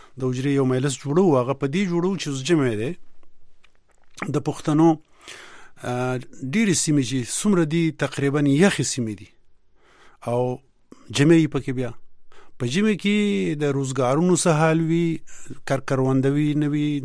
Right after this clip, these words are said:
د چا پکې سر-، څومره روزګارونه وي، مزدوري وي نه وي، په دې باندې به خبرې اترې وکړو. خو د ژمي خوراکونه د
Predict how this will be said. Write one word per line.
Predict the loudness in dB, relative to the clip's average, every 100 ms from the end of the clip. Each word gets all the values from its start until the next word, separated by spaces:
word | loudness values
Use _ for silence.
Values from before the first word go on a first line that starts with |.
| -8
د | -4
چا | -4
پکې | -2 -4 -6
سر-، | -6 -6 -6
څومره | -4 -2
روزګارونه | -4 -4 -2 -2 -2 -2 0
وي، | -2 -4
مزدوري | -6 -10 -4 -2
وي | 0 0 0
نه | 0
وي، | 0 0 -6 -18 -18 -18 -20 -20 -8
په | -2 2
دې | 4
باندې | 6 6
به | 4
خبرې | 4 4
اترې | 4 4 2
وکړو. | 4 4 4
خو | 2 -2 -2
د | -2 0
ژمي | 2 2 0
خوراکونه | -4 -4 0 2 4
د | 2